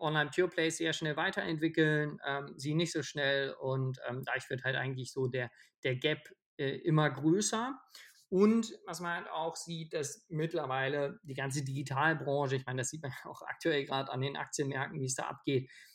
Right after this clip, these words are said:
da setzen halt irgendwie alle drauf, ähm, hat aktuell sicherlich auch so ein bisschen was von Blase, ähm, aber nevertheless, da geht halt mega viel Kohle rein, ähm, und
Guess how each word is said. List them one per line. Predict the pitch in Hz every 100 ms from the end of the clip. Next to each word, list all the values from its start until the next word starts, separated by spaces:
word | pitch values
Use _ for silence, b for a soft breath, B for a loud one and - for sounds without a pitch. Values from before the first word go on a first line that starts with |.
| B -
da | 123
setzen | 156 156 156 131
halt | 139
irgendwie | 135 135 165
alle | - 180 190
drauf, | 160 156 151 151 - B B B B
ähm, | - 135 139 135 131 131 - _ _ _ _ -
hat | - -
aktuell | - 139 131
sicherlich | 139 131 131 135
auch | 127
so | 139
ein | 131
bisschen | 156 160 151
was | 139 -
von | 131
Blase, | 120 131 175 160 170 160 B B B -
ähm, | 143 143 -
aber | 139 139 123 - - -
nevertheless, | 151 147 160 147 139 135 165 208 - - b _
da | 127
geht | 127 147 190 -
halt | 160 151
mega | 165 175 156
viel | 165
Kohle | 131 214 233 147
rein, | 127 139 180 190 -
ähm, | 151 147 147 156
und | 139 143 151 -